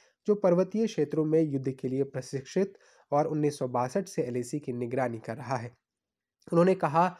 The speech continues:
कि मौजूदा गतिरोध में भी आईटीबीपी सेना के साथ कंधे से कंधा मिलाकर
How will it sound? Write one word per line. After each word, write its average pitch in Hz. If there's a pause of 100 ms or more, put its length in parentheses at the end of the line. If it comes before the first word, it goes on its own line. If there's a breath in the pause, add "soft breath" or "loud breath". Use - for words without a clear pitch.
(300 loud breath)
कि 202
मौजूदा 185
गतिरोध 147
में 131
भी 160
आईटीबीपी 127
सेना 123
के 123
साथ 135
कंधे 123
से 127
कंधा 123
मिलाकर 127